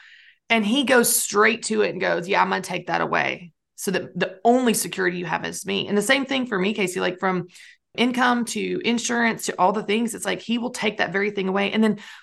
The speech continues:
it goes back to what we were just saying, where through that valley and through that, honestly, terror at times,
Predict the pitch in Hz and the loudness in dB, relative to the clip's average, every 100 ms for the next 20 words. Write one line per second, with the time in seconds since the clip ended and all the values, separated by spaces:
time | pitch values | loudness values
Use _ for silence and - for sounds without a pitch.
0 | _ - 185 240 247 240 226 220 202 190 | _ 0 4 4 4 4 0 0 -2 -2
1 | 180 240 262 208 180 175 _ _ _ - | -2 -4 0 2 2 -2 _ _ _ -2
2 | 254 254 208 180 - _ _ - 180 233 | 2 6 6 4 -6 _ _ -2 4 6
3 | 262 226 196 208 190 - - _ _ - | 6 2 0 0 0 -2 -8 _ _ 0
4 | 190 262 254 170 160 - 214 240 220 208 | 2 2 0 -6 -8 -2 0 4 6 6
5 | - 101 - 190 220 233 190 180 180 | 4 0 0 -4 0 2 2 0 -4